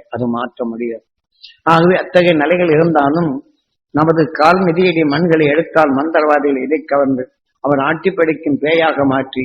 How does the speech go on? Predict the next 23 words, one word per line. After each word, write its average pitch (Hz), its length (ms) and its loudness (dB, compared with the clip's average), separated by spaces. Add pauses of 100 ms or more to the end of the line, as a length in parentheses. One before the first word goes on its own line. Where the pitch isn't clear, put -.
ஏவல் 156 340 0
பில்லி 135 280 -2
சூனியத்திற்கு 135 720 -4
படைத்து 131 380 -6
விடுவார் 127 420 -4
அமாவாசை 139 440 -4
என்று 123 200 -2
இத்தகைய 127 400 -6
நிலை 120 240 -4
எடுத்தார். 120 420 -8 (460)
இதை 147 140 4
போன்ற 160 300 2
நிலைகள் 160 400 2
இருந்தால் 160 360 0
விடுபட்டு 151 480 -2 (580)
இன்று 160 280 4
நமது 160 300 2
குருநாதர் 160 540 0
காட்சி 147 320 -2
அறுவழியில் 151 540 -2 (560)
பேர் 175 240 2
இன்பத்தை 160 460 0
பெறுவோம். 147 480 -2